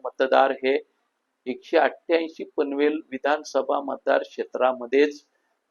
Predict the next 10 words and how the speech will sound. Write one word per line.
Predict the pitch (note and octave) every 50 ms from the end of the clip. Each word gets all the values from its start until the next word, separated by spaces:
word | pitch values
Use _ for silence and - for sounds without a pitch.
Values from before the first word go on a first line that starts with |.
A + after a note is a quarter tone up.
| - - C3+
दुबार | C3 - D3+ D#3+ E3+ E3+ E3+
नावं | E3 D#3 C3+ B2+ C3 C#3+ C#3
असलेले | C3 B2+ - - C3+ C3 C3 C3 B2+
आहेत. | B2 A#2 A2 - - A#2+ A#2+ - _ _ _ _ _ _ _ _ _ _ _ _ -
सत्तावीस | - - A2+ - - - C#3 C#3+ D#3+ F3 E3+ - - D3
हजार | B2 C3+ C#3 C#3+ C#3
दोनशे | B2+ C3 C3 C3+ C3+ - - D#3
पंच्याहत्तर | D3+ - C3 B2+ - - D3 C#3 C#3 - - D3 C3+ C#3
मतदार | C3 B2 A#2 - - C3+ C3+ C3+ D3 D#3+ - _ _ _ _ _ _ _ _ -
हे | D3+